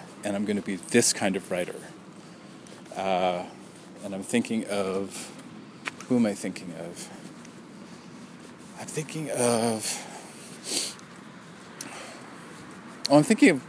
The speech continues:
partially of myself. I had a Stephen King wannabe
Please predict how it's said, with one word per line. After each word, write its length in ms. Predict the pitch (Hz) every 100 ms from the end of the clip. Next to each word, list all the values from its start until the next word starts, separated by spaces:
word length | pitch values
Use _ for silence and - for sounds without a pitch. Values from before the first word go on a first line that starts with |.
| -
partially 380 | - 160 - 120
of 80 | 98
myself. 600 | 107 - 120 107 - - - - - - -
I 100 | -
had 180 | 127
a 20 | 110
Stephen 500 | - - 123 117 98
King 520 | - 120 110 98 98 - - - -
wannabe 720 | 98 104 95 98 98 92 92